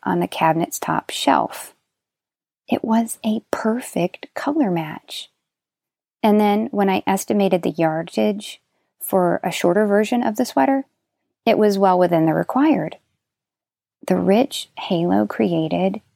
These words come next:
holding it with the two strands, is a visual delight and honestly the softest thing you could hope to touch. I am delighted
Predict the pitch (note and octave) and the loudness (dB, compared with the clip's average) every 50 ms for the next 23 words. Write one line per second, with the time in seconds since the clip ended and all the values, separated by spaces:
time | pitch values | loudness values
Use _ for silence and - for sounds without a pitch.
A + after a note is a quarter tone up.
0 | _ _ - - - F3 F3 F#3+ G3 G3 G3+ - - E3+ - - - - - F3 | _ _ -2 0 2 2 4 4 2 2 2 0 -2 -2 -4 -4 -4 0 0 0
1 | F3+ - - E3+ E3 E3 E3 E3+ F3 F3 F3 - - _ - - F#3+ F3 E3+ E3+ | 0 0 -2 0 0 2 2 0 -2 -2 -4 -6 -8 _ -2 0 0 2 2 0
2 | E3+ E3+ - - - E3+ E3+ E3+ E3+ D#3+ D#3 D#3+ F3 F#3 F#3+ G3+ A3+ A#3+ A#3 A#3+ | -2 -4 -6 -10 -8 -8 -8 -8 -8 -10 -6 0 2 4 4 4 2 2 0 0
3 | B3 A#3+ B3+ B3+ A#3 G#3+ F3+ E3 D#3 E3+ - - - - _ _ _ _ _ _ | -2 0 2 2 4 4 4 2 2 0 -2 -2 -6 -16 _ _ _ _ _ _
4 | _ _ _ _ _ - - G3+ F#3+ F#3 F#3 F3+ F3+ - _ _ - G3 F#3 F#3 | _ _ _ _ _ 0 2 2 4 4 2 0 0 -4 _ _ 0 2 4 4
5 | G#3 G#3+ - - B3 A#3+ A3+ A#3 - A3 G#3 - - E3 D#3 D#3+ - - F#3+ - | 4 2 2 0 0 0 0 0 -2 -2 0 2 0 0 0 -2 -4 -4 -4 -4
6 | - - E3+ E3 D#3+ D#3 E3 - _ _ _ - E3+ E3+ - - F3+ - - D#3+ | -2 -2 0 0 0 -2 -6 -8 _ _ _ -2 -2 -2 0 -2 -6 -2 0 0
7 | D#3 - - - - - - C3+ - - - - - - _ _ _ _ _ _ | -2 -2 -4 -6 -4 0 0 -2 -2 -2 -8 -14 -14 -14 _ _ _ _ _ _
8 | _ _ _ _ _ _ _ _ - - E3+ F3 - - E3+ E3+ E3 - E3+ E3+ | _ _ _ _ _ _ _ _ -4 -2 0 0 0 0 0 0 0 0 0 0
9 | E3 E3+ E3 D#3 E3 - - - - - - | 0 0 0 0 0 -2 -2 -4 -4 -6 -6